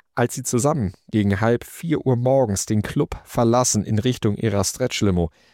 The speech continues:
reden sie nicht mehr nur laut, sie schreien.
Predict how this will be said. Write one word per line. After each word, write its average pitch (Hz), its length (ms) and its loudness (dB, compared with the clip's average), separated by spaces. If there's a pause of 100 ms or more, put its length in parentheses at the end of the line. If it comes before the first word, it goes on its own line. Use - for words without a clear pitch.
(380)
reden 113 260 2
sie 101 120 0
nicht 104 260 -2
mehr 95 100 2
nur 92 140 2
laut, 92 380 2
sie 95 180 -2
schreien. 95 540 -2